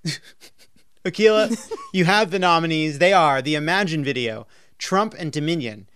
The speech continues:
Nancy Pelosi in a kente cloth, Trump tear gassing protesters to hold a Bible,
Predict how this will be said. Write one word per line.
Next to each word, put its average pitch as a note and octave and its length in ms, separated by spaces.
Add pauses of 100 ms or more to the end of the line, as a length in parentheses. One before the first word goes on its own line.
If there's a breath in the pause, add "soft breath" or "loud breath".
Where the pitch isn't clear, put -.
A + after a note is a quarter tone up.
(160)
Nancy F#3 380
Pelosi F#3 680
in D3 120
a C3 80
kente D#3+ 500
cloth, C3 400
Trump G3 320
tear G#3 220
gassing F#3 380
protesters E3+ 600
to D#3 100
hold F3+ 200
a - 20
Bible, D#3 520